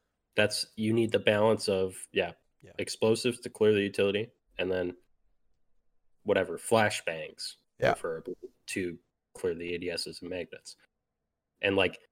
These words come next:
Speaker 1: that's the thing. We joked about it the other day in scrims. Lycan said, he's like, "You could make Ash as slow as Gridlock, and you could give her, like, the shittiest gun ever.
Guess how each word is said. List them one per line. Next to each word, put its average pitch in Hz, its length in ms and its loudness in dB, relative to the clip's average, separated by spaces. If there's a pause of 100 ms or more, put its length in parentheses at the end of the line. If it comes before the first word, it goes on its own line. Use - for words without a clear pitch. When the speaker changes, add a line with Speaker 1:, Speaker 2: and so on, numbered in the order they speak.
(300)
Speaker 1:
that's 110 160 2
the 117 60 -4
thing. 110 200 0
We 127 140 8
joked 123 340 6
about 101 160 4
it 98 60 2
the 98 100 2
other 101 120 2
day 95 120 4
in 92 60 -2
scrims. 107 400 0
Lycan 104 320 2
said, 92 160 -4
he's 90 200 -4
like, - 240 -10
"You 120 160 0
could 147 160 4
make 120 340 8
Ash 104 320 4
as 92 120 -6
slow 101 340 2
as 95 100 -2
Gridlock, 90 640 -4
and 87 100 -10
you 95 140 -4
could 92 140 -8
give 92 200 -2
her, 90 200 -2
like, 87 260 -6
the 85 80 -8
shittiest 95 460 -2
gun 90 160 -6
ever. 104 380 -2